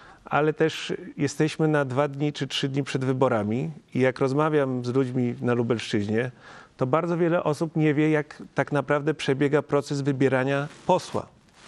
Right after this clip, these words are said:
I też warto o tym mówić w kontekście tych wyborów, że dostaniemy trzy karty. Jedna dotycząca referendum, druga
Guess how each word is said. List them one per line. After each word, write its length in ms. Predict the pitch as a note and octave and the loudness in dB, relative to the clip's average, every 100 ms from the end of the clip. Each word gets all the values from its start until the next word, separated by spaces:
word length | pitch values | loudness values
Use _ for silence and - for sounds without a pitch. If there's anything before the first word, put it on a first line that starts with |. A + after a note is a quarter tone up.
| - - - - | -20 -20 -12 -4
I 80 | |
też 220 | A2 D3+ E3 | 2 2 4
warto 340 | D#3+ D3 C3+ | 0 2 0
o 40 | |
tym 180 | A#2+ A#2+ | 0 0
mówić 440 | A2 F#2+ F#2 - - - - - - | 0 0 -4 -10 -18 -20 -20 -20 -20
w 100 | - | -10
kontekście 520 | - B2 B2+ B2+ - C#3 | 0 0 2 -2 0 0
tych 160 | C3 | 0
wyborów, 400 | B2+ C#3 D3+ B2+ | 0 2 2 2
że 80 | G#2+ | 0
dostaniemy 460 | A2 - A#2+ B2+ C3 | -2 0 0 2 0
trzy 260 | - E3+ | 0 0
karty. 380 | D#3 A#2+ F#2+ G#2+ | 2 -2 -2 -2
Jedna 360 | A2+ A#2 C3 C3 | 0 2 0 0
dotycząca 540 | B2 C#3 C3 C3 C#3+ | -2 -2 -2 0 0
referendum, 600 | C#3 - D3+ C#3+ A#2 G#2 | 0 0 0 2 0 -2
druga 440 | G2+ A#2+ B2 C3+ | 0 2 2 2